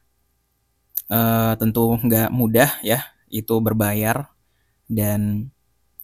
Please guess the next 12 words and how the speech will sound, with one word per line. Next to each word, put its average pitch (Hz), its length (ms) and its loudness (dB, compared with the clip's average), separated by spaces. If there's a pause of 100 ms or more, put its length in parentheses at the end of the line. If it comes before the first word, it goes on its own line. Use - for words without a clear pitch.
(360)
eh, 107 160 -2
semua 110 300 2
itu - 100 -6
tentu 110 320 -2
tidak 110 320 -2
luput 110 240 -6
dari 107 480 -6
support - 480 -4 (540)
teman-teman 110 560 -2 (640)
dan 104 240 0
saudara 110 480 0 (560)
dan, 104 640 -4